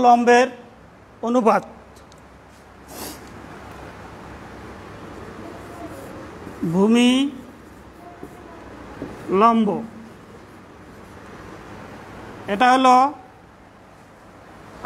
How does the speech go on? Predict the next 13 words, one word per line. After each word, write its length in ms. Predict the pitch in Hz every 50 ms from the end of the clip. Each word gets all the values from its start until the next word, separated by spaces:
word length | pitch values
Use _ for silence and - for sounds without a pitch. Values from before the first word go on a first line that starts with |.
| 190
আগেরটা 360 | 226 226 247 247 254 - 277 269 254
যা 80 | 254 247 247 240
ছিল, 160 | - 285 254 247 240 240 269 302 339 - - - 220
এটা 140 | 220 220 247 -
তার 140 | 247 233 214 202
বিপরীত, 400 | 240 220 226 233 202 175 160 - - - - - - - - - - - - - - - - - - - - - - - - - - - - - 170 165
ভূমি 280 | 208 226 233 247 269 277 269
less 160 | 254 262 254 247 214 254
than 200 | 262 262 269 294 311 311 - - - - - - - _ _ _ -
লম্ব। 360 | 214 214 226 233 233 226 208 190 170 - - - - - - - - - - - - - - - - - - - - - - - - - - 160 160
ভূমি 280 | 196 220 240 269 285 294 269 247 - 311
যদি 240 | 277 220 254 277 277 277 277 277 - - - - - - - - - -
এক্ষেত্রে, 380 | 214 196 247 254 254 269 269 269